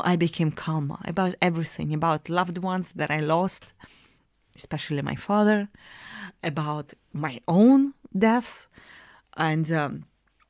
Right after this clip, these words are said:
once I had a beautiful experience on psychedelic, um, medicine where I asked to be taken home, and I've been taken home.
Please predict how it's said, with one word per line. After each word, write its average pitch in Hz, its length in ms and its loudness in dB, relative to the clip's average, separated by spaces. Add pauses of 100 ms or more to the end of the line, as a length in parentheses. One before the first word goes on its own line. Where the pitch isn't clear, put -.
(180)
once 175 400 -2
I 156 40 -6
had 147 220 -10
a 151 60 -8
beautiful 208 680 0
experience 160 680 -2
on 147 160 -4
psychedelic, 180 880 -4
um, 160 340 -6
medicine 226 800 -2 (600)
where 170 500 2
I 160 140 -6 (180)
asked - 520 -4 (640)
to 190 80 0
be 175 120 2
taken 165 400 -2
home, 165 520 -6 (1120)
and 160 220 0
I've 185 300 0
been - 100 -14
taken 175 360 -6
home. 208 400 -6